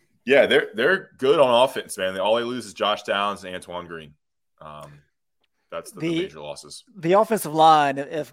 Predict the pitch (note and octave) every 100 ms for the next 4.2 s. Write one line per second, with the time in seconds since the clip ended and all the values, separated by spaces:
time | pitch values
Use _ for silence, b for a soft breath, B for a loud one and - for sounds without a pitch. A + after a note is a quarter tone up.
0 | _ D3+ E3 F3+ E3+ C#3+ D#3 D3+ C3 -
1 | B2+ A#2+ A2+ - _ _ _ _ _ _
2 | _ _ _ _ _ _ _ D#3 - B2
3 | A#2 C3+ D3+ D3 D3 - D#3+ D#3+ D#3 D3
4 | C#3